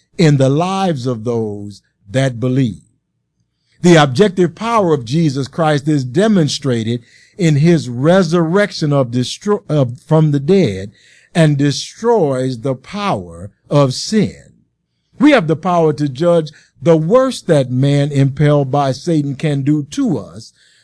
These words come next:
because death no longer has any power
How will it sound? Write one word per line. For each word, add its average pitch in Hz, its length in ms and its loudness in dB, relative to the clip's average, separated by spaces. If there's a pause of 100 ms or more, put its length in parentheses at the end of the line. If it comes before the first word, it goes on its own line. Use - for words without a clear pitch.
(120)
because 156 640 0
death 113 580 0 (360)
no 160 220 6
longer 160 540 2
has 139 800 -6 (300)
any 143 260 2
power 90 800 -6